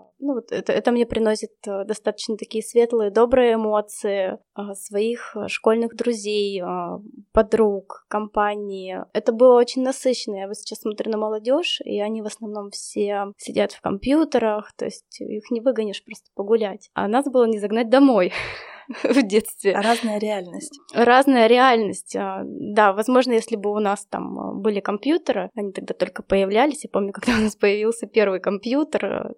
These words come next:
Speaker 1: э, там, значит, было что-то наподобие Марио и уток, в которых ты стреляешь, и там пятнадцать минут в день, а, казались на тот момент просто фантастическими, что ты можешь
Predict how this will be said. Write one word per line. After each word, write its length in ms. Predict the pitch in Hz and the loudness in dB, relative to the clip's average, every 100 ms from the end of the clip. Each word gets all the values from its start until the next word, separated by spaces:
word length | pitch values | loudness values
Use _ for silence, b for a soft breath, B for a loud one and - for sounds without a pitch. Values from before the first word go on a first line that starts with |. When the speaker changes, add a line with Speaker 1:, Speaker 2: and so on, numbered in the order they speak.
| - | -12
Speaker 1:
э, 180 | - 202 | -12 -8
там, 160 | 202 196 | -8 -8
значит, 340 | - - - | -8 -12 -8
было 180 | 208 202 | -4 -4
что-то 260 | - 202 202 | -4 -8 -6
наподобие 640 | 196 208 202 202 196 185 | -6 -6 -6 -4 -4 -6
Марио 560 | - 220 240 233 202 196 | 0 4 6 6 4 4
и 280 | 190 - 226 | 0 0 4
уток, 400 | 233 330 269 269 | 6 6 4 0
в 100 | - | 0
которых 360 | 190 - 226 | -2 0 -2
ты 120 | - - | -4 -10
стреляешь, 640 | - 196 196 185 180 - | -4 -2 -2 -4 -4 -6
и 60 | |
там 200 | - - | -8 -8
пятнадцать 420 | 202 - 247 262 - | -4 4 4 4 0
минут 280 | 214 208 | -2 -2
в 100 | 196 | -6
день, 600 | 190 190 262 269 214 190 | -8 2 4 4 2 -6
а, 180 | - - - _ _ | -10 -12 -18 _ _
казались 420 | - 214 220 220 | -2 2 2 2
на 100 | 220 | -4
тот 200 | 196 220 | 0 0
момент 340 | 208 190 180 185 - | 0 -8 -8 -12 -10
просто 300 | - 214 - | -2 -2 -2
фантастическими, 960 | - 208 196 202 - 302 - - 202 185 | -4 -4 -2 -6 -6 -6 -8 -10 -8 -8
что 180 | 185 - | -10 -10
ты 100 | - | -6
можешь 400 | 202 208 196 - | -2 -2 -4 -10